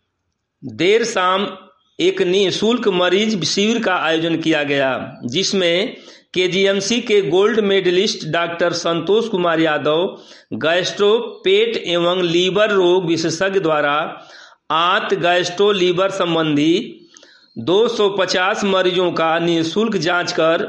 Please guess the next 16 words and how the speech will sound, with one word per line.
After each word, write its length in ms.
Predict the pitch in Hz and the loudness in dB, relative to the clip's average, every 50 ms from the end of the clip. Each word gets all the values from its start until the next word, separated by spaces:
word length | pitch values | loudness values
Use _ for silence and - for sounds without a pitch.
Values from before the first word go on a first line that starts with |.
| - | -4
उन्हें 640 | - 165 175 170 156 160 165 160 170 214 285 - - - - _ _ _ _ _ _ _ _ _ - | -2 0 0 0 0 0 0 0 0 -2 -4 -8 -12 -18 -20 _ _ _ _ _ _ _ _ _ -4
परामर्श 800 | 170 175 180 180 180 180 180 180 185 202 220 - - - - - _ _ _ _ _ _ _ _ - | -2 0 0 0 0 0 0 0 0 0 -2 -4 -6 -8 -10 -16 _ _ _ _ _ _ _ _ -6
दिया 300 | 127 151 170 175 170 165 | -2 0 0 2 0 0
गया। 280 | 156 156 151 147 139 127 110 - - - - - _ _ _ _ _ _ _ _ _ _ _ _ _ _ _ _ - | 0 0 0 0 0 -2 -4 -6 -10 -14 -20 -20 _ _ _ _ _ _ _ _ _ _ _ _ _ _ _ _ -2
मरीजों 540 | 131 143 156 165 175 185 196 175 214 233 247 | 0 0 2 2 2 2 0 2 2 2 2
के 240 | 233 233 214 202 202 202 214 233 233 - - - - - - _ _ _ _ - | 2 2 2 4 4 4 4 2 0 -4 -8 -14 -18 -20 -20 _ _ _ _ -12
खान 380 | - - - 165 180 208 233 233 | -8 -4 -2 0 0 0 0 0
पान 300 | - 220 208 202 196 190 | 0 0 0 0 0 0
पर 240 | - 190 190 190 | 0 0 0 0
विशेष 440 | 180 170 185 175 - - 196 220 226 | 2 0 -2 0 2 2 2 2 2
ध्यान 380 | 165 151 160 160 180 190 185 170 | 2 0 0 0 0 0 0 0
देने 280 | 160 180 180 185 185 | 0 0 2 0 0
को 360 | 180 185 175 175 175 185 208 196 | 0 0 2 2 2 2 0 -2
कहा 640 | - 160 147 151 147 143 139 113 110 95 - - - _ _ _ _ _ _ _ _ _ _ _ _ _ _ _ _ _ _ _ _ _ _ | -2 -2 0 0 0 0 0 -2 -4 -8 -14 -18 -20 _ _ _ _ _ _ _ _ _ _ _ _ _ _ _ _ _ _ _ _ _ _
और 440 | 160 175 180 180 185 190 190 214 233 - - - - - 175 | 0 2 4 4 4 4 4 2 0 -2 -6 -10 -8 -2 0
उन्हें 640 | 196 208 190 185 190 185 185 202 233 285 - | 2 2 2 2 2 2 2 0 0 -2 -6